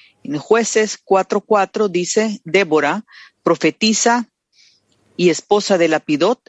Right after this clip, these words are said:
estaba juzgando a Israel en ese tiempo". En Jueces cuatro cinco dice, "Los israelitas subían a ella para arreglar disputas".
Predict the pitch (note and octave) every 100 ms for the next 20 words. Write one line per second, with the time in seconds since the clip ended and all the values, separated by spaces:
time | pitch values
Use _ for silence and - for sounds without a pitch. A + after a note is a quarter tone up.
0 | _ D#3+ - G3 G#3+ A3 F3 D3+ F3 G3
1 | G#3 - E3 D#3 - D#3 D3+ F3+ G#3 D#3
2 | D3 C#3+ - G3 E3 - - _ _ _
3 | _ _ _ - - - _ E3 E3 -
4 | A3+ A#3+ - C4 - - G#3 G3+ G#3 G3
5 | C4 A#3 F#3+ D3 F3+ - _ E3 D#3 F#3+
6 | G#3 - _ _ _ _ - E3+ F#3+ E3+
7 | E3+ E3 E3+ A#3+ - D3+ E3+ - - -
8 | D#3+ F3+ A#3+ A#3+ A3+ E3+ E3+ G3+ - F3
9 | F#3+ - E3 D3+ D#3 D#3+ D3+ D3+ - G#3
10 | - A2 - -